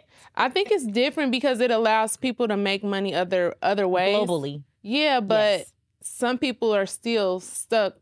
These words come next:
Speaker 1: like you said, on that nine-to-five. They're not
Speaker 2: Yes.
Speaker 1: branching out and looking at those other ways to make money.
Speaker 2: Mm-hmm.
Speaker 1: And you have to, like, you have to, you have to follow the trend of the
Speaker 2: Yes.
Speaker 1: new world.
Speaker 2: Yes.
Speaker 1: Like, or you're going to be left behind.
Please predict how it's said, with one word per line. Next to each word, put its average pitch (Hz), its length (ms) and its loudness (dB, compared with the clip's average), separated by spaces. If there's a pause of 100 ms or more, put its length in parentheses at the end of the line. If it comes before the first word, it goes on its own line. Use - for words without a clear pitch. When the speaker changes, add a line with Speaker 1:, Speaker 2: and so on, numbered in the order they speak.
Speaker 1:
like 165 220 -4
you 214 60 -8
said, 220 420 0
on 170 160 -4
that 175 120 0
nine-to-five. 185 540 -4
They're 185 140 -2
not 185 180 -6
Speaker 2:
Yes. 180 160 -8
Speaker 1:
branching 190 400 -4
out 185 160 -2
and 170 180 -6
looking 214 320 -4
at 175 120 -6
those 170 260 -4
other 170 160 -2
ways 170 240 -2
to - 80 -12
make 165 260 -6
money. 160 380 -10
Speaker 2:
Mm-hmm. 180 340 -8 (280)
Speaker 1:
And 190 580 -2 (400)
you 214 240 -6
have 202 300 -4
to, 170 140 -8
like, 165 340 -8
you 214 120 -4
have 190 380 -4
to, 180 400 -6 (540)
you 254 220 -4
have 226 320 -2
to 214 160 -2
follow 180 340 -2
the 170 160 -6
trend 165 420 -8
of 156 80 -6
the 160 100 -6
Speaker 2:
Yes. 165 200 -4
Speaker 1:
new 147 40 -12
world. 139 300 -6 (320)
Speaker 2:
Yes. 170 540 -10
Speaker 1:
Like, 185 340 0
or 254 420 0
you're 214 220 -2
going 202 240 -2
to 208 100 -6
be 190 140 -6
left 185 240 -4
behind. 180 560 -8